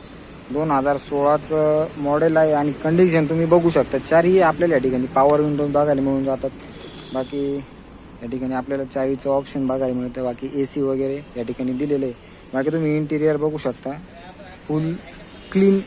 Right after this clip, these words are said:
इंटिरियर जे आपल्याला या ठिकाणी बघायला मिळून जातं. बाकी कुशनची कंडिशन बघा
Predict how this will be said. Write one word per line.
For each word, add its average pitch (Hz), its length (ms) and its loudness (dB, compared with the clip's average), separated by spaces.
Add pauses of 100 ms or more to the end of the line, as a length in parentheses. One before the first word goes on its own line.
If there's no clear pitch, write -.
इंटिरियर 151 540 2
जे 151 120 -2
आपल्याला 131 360 -2
या 131 100 -4
ठिकाणी 123 340 -6 (800)
बघायला 135 360 -4
मिळून 139 240 -4
जातं. 139 260 -6 (500)
बाकी 139 680 -8 (2250)
कुशनची 147 380 -8
कंडिशन 135 500 -4
बघा 123 200 -8